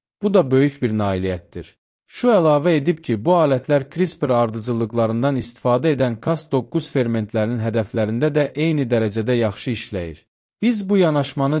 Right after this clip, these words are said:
digər oxşar alətlərlə nə qədər irəlilədə biləcəyimizi görmək üçün çox həyəcanlıyıq,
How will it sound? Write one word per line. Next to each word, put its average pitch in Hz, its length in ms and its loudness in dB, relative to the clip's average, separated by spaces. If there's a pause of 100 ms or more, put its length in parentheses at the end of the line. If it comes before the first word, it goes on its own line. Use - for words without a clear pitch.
digər 170 260 2
oxşar 139 380 0
alətlərlə 123 640 0
nə 123 240 0
qədər 123 320 0
irəlilədə 104 520 0
biləcəyimizi 110 640 -2
görmək 123 420 0
üçün 117 220 -6
çox - 260 -2
həyəcanlıyıq, 117 680 0